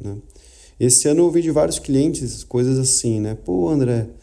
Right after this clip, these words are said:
nunca mais te vi aqui, eu vejo mais sei lá quem que mora na China do que te vejo na tua própria empresa", né? Então, era uma brincadeira, claro que a galera é mu-, muito querida, é bom, sim, ouvir isso também. "Pô, os caras tão notando que eu não tô tão presente fisicamente."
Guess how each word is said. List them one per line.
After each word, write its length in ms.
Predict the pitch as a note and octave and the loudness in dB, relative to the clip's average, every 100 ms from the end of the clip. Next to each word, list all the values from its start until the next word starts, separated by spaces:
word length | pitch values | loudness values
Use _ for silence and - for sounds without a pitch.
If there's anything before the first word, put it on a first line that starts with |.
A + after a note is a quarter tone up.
| - - - - | -20 -20 -18 -4
nunca 240 | D#3+ F3+ | -2 0
mais 160 | E3+ E3 | 2 2
te 120 | D#3 | 0
vi 160 | C#3 D3+ | 2 0
aqui, 460 | C#3 B2+ C#3 D3 | 0 0 2 2
eu 120 | A2+ A2 | 0 0
vejo 280 | D3 D3 | 0 2
mais 320 | C#3 C#3 D3 C#3+ | 2 2 0 0
sei 160 | C#3 | 0
lá 100 | C3+ | -2
quem 320 | C3+ C3 C3+ | -2 -2 -2
que 120 | C3+ A#2+ | 0 0
mora 320 | A#2 B2+ C3 | 2 2 2
na 120 | B2 | 0
China 480 | A#2+ - A#2+ C3 A#2+ | -4 -2 0 2 0
do 100 | A2 | -2
que 140 | - A2+ | -6 -10
te 160 | - | -8
vejo 420 | G#2+ A2 B2 A2+ | -4 0 0 0
na 100 | A2 | -4
tua 160 | G#2 A#2+ | -4 -4
própria 300 | A#2+ A#2+ B2 | 0 -2 -2
empresa", 640 | A#2 G2+ A2+ B2+ B2 G2+ G2+ | -4 -4 -2 0 0 -2 -4
né? 140 | G#2+ | -4
Então, 400 | A2+ B2 C3+ C3+ - - - - | -4 0 0 -2 -8 -20 -16 -4
era 140 | - | 0
uma 80 | G3 | 2
brincadeira, 720 | A#2 A2+ - B2+ B2+ C3+ G#2 | 0 0 0 2 2 2 -2
claro 280 | B2 A2 A#2 | -2 -2 -2
que 140 | A#2 | -4
a 80 | G#2+ | -4
galera 360 | G#2+ A2 A2 | -2 0 -2
é 20 | A2 | -2
mu-, 260 | A2 G#2 - - - - | -4 -6 -12 -20 -20 -6
muito 180 | A#2 A#2 | -4 -4
querida, 500 | - A#2 G2+ A#2 A#2+ | -2 -2 0 0 0
é 60 | G#2 | -2
bom, 300 | G#2 A2 A#2 | -2 -2 -2
sim, 420 | - - A2 G#2+ | -4 -6 -6 -6
ouvir 440 | A#2+ A2+ A2 B2 A#2+ | -2 -2 0 0 0
isso 200 | A#2+ - | -2 -4
também. 300 | G#2+ A2 A#2 | -4 -2 -2
"Pô, 240 | A#2+ D3 | -2 -4
os 100 | B2 | -4
caras 280 | - B2 B2+ | -4 -6 -4
tão 260 | C3 B2 A#2+ | -2 0 0
notando 440 | A#2+ A#2+ A#2+ A#2 | 0 0 -2 -2
que 80 | A#2 | -2
eu 60 | A#2+ | -4
não 80 | |
tô 160 | A#2 A#2+ | -2 -4
tão 140 | A#2+ | -4
presente 480 | A#2 A#2+ A#2 A#2 A2+ | -4 -2 0 0 -2
fisicamente." 800 | - A#2 - A#2 A2 G#2 - - | -6 -8 -6 -4 -4 -6 -12 -20